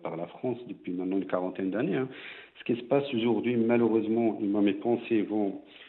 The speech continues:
en direction de la maman de Naël et sa famille. C'est un drame qui s'est déroulé sur le sol français,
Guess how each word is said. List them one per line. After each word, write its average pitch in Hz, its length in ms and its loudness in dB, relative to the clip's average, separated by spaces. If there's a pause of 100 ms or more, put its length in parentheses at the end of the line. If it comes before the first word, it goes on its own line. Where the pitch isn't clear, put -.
(100)
en 107 80 0
direction 101 440 0
de 95 100 2
la 98 120 4
maman 107 300 4
de 92 100 2
Naël 98 440 6 (160)
et 95 280 4
sa 101 80 0
famille. 107 480 2 (1300)
C'est 123 80 4
un 143 100 8
drame 147 260 4
qui - 200 -2
s'est 127 80 0
déroulé 123 420 4
sur 113 180 0
le 110 140 2
sol 123 180 -2 (100)
français, 127 400 0